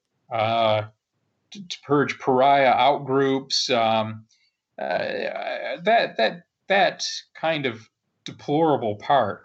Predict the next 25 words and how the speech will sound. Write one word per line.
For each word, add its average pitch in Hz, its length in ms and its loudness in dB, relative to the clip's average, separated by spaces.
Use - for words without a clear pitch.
of, 113 300 -6
of 113 160 -6
Christian 104 560 -6
history. 104 680 -2
And 135 200 -2
so 143 320 2
when 139 360 0
the, 131 340 0
uh, 113 400 2
when 131 240 -2
the 120 80 -6
Catholics 160 680 0
would 110 160 -8
say 113 360 -4
that, 107 420 -4
uh, 127 300 -4
the 104 200 -2
Black 127 320 2
Mass 120 520 -2
always 147 460 2
is 143 280 0
and 123 100 0
always 123 300 0
has 131 480 0
been 107 560 -6